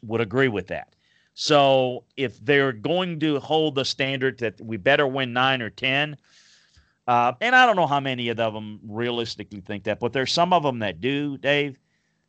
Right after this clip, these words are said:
I think those people are, uh, they're, they could be firing coaches every four or five years 'cause I don't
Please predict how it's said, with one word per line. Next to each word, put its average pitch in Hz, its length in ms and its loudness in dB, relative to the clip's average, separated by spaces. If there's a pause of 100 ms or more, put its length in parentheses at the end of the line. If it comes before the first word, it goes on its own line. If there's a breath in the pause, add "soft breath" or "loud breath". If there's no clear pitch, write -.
I 151 100 2
think 160 180 -4
those 143 260 0
people 117 340 -4
are, 101 280 0 (220)
uh, 90 60 -10 (280)
they're, 131 340 -2
they 131 220 0
could 127 240 -4
be 117 140 -4
firing 117 400 0
coaches 110 420 -6
every 101 200 -4
four 104 180 -4
or 92 40 -8
five 92 280 0
years 127 300 -2
'cause 104 240 -8
I 131 100 4
don't 131 180 -2